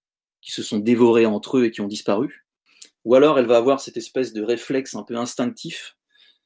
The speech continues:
de passer de la guerre du tous contre tous à la guerre du tous contre un. Et c'est là où on arrive à cette idée du bouc émissaire. Et quel est le rôle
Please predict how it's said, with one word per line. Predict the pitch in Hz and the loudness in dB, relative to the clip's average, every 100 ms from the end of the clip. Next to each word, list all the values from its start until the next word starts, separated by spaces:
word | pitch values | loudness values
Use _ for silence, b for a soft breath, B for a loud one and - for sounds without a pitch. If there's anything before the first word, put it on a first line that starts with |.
| _ _ _ - | _ _ _ -8
de | 104 | -4
passer | 107 135 135 165 | 0 0 2 2
de | 135 | 4
la | 117 | 2
guerre | 123 120 | 0 -2
du | 104 | -2
tous | - | -8
contre | - 120 113 | -8 -4 -4
tous | 107 160 - - _ _ _ _ _ _ _ _ _ _ - - | -4 -6 -6 -12 _ _ _ _ _ _ _ _ _ _ -8 -2
à | 113 | 0
la | 110 | 4
guerre | 127 117 | 4 2
du | 104 110 | -4 -8
tous | - 127 | -8 -8
contre | - 113 - | -4 -4 -2
un. | 110 104 _ _ | -4 -4 _ _
Et | 95 | -8
c'est | 92 101 | -4 0
là | 113 120 | 2 4
où | 101 92 - - | 2 -4 -10 -12
on | 98 | -10
arrive | 98 110 117 104 | -6 -4 -2 -4
à | 85 | -8
cette | - 85 - | -8 -10 -10
idée | 95 117 | -6 -4
du | - | -4
bouc | 107 110 | -8 -4
émissaire. | 110 104 - 95 90 _ _ _ _ _ B B B B B _ - | -2 -2 -2 -6 -8 _ _ _ _ _ B B B B B _ -14
Et | - | -2
quel | - 143 | 4 6
est | |
le | 135 | 8
rôle | 127 127 143 113 - | 8 8 8 6 -2